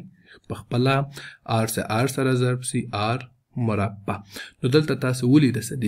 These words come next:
یوې دایرې مساحت مساوي کیږي له پای آر مربع سره. نو هیله مند په دې یم چې له دې ویډیو نه تاسو یو څه اخیستی وي او په دې پوه سوي واوسئ چې د یوې دایرې مساحت ولې له پای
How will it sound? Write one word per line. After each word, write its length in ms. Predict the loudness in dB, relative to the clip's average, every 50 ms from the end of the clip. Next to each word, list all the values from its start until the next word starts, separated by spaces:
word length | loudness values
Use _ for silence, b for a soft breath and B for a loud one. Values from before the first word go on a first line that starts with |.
| 0
یوې 200 | 0 0 0 0 0 0
دایرې 280 | 0 0 0 0 0 0 0 0 -2
مساحت 520 | -2 -2 -2 -2 0 0 0 0 0 -2 -4
مساوي 340 | -4 -4 -6 -4 -4 -4 -4 -4
کیږي 200 | -2 -2 0 2 2
له 60 | 0 0 -2 -4 -2
پای 260 | -2 0 0 0 -2 -2 -2 0 0
آر 180 | 2 2 2 0 0 0
مربع 460 | 0 0 -2 -2 -4 -2 2 2 2 4 2 -2
سره. 240 | -4 -6 -6 -6 -8 B B B B B B B B B
نو 100 | -4 -2 0 0
هیله 180 | 0 0 2 2 2
مند 220 | 4 4 4 2
په 120 | 2 0 0
دې 100 | 0 0 0 0
یم 100 | 0 -2 -4 -8 -8
چې 80 | -6 -6 -4
له 60 | -4 -4
دې 160 | 0 2 2 2
ویډیو 280 | 2 2 0 0 0 -2
نه 40 | -2 -2 -2 -2
تاسو 260 | -2 -2 -4 -4 -4
یو 80 | -6 -6 -4
څه 60 | -4 -4 -4
اخیستی 480 | -4 -2 -4 -4 -4 -4 -8 -6 -4
وي 120 | -2 -2 -2 -4
او 60 | -6 -6 -8
په 60 | -8 -4 -2
دې 80 | -2 -2 -2
پوه 200 | -4 -6 -4 2
سوي 140 | 4 4 6 6
واوسئ 440 | 4 2 0 -2 -4 -4 -2 -2 -2 -2 B B B B B B -12
چې 100 | -8 -6
د 80 | -4 -2 -2 -2 0
یوې 180 | 0 -2 -2 -2 -2
دایرې 240 | -2 0 2 2 2 2 2 2
مساحت 440 | 0 0 -2 -2 0 0 -2 -2 -2 -2 0 0
ولې 220 | 2 2 0 0 0 0 0
له 40 | -2 -2 -4 -4
پای 160 | -2 0 -2